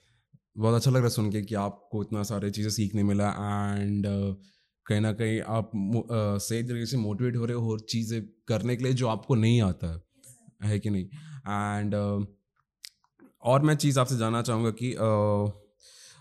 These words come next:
Speaker 1: आपको हमारा training का मेथोडोलॉजी कैसा लगा ना, किस तरह से हमारा training करने का तरीका, ओके, अ, मुझे पता नहीं आपने और कई institute से training लिया है कि नहीं लिया, लेकिन अगर आप idols में अभी ज्वाइन कर रहे हो तो आपको हमारा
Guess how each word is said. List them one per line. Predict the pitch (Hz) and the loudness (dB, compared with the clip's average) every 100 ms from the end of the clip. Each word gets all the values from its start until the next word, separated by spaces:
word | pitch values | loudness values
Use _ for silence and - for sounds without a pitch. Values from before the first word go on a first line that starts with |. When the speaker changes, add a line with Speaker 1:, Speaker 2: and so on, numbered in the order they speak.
| - | -4
Speaker 1:
आपको | 117 151 | 0 6
हमारा | 139 135 135 | 6 8 6
training | 135 - 113 127 135 | 0 0 0 2 0
का | 135 | -2
मेथोडोलॉजी | 123 104 113 113 123 120 120 | -2 -2 -4 -4 -2 -4 -4
कैसा | 110 101 | -4 -2
लगा | 98 90 98 | -4 0 -2
ना, | |
किस | 110 113 107 | 0 0 0
तरह | 113 113 | 0 -2
से | 110 113 | -2 -6
हमारा | 110 90 107 104 | -6 -8 -6 -6
training | 104 101 104 104 | -6 -6 -4 -4
करने | 101 101 | -4 -4
का | 98 | -4
तरीका, | - 95 98 98 92 | -6 -4 -4 -2 -4
ओके, | 92 98 95 95 95 | -4 -8 -8 -6 -8
अ, | - _ _ _ - 101 98 | -10 _ _ _ -8 -4 -2
मुझे | 104 107 | -2 -2
पता | 110 110 | -2 -2
नहीं | 113 | -2
आपने | 98 104 101 | -4 -4 -4
और | 98 98 | -4 -4
कई | 110 104 | -2 0
institute | 98 107 101 | -2 -2 -4
से | 107 | -2
training | 98 98 101 101 | 0 0 2 2
लिया | 98 101 | 2 2
है | 98 | 0
कि | 104 | 0
नहीं | 101 | 0
लिया, | 98 98 | 2 0
लेकिन | 98 104 | -2 -4
अगर | 101 104 | -6 -4
आप | 101 95 | -4 -4
idols | 98 104 110 | -6 -6 -4
में | |
अभी | 104 101 | -4 -2
ज्वाइन | 101 101 104 | -2 -2 -2
कर | 98 | -2
रहे | 95 | -4
हो | |
तो | 92 127 | -4 -6
आपको | 107 113 131 | -6 -6 -4
हमारा | 120 120 123 | -4 -4 -6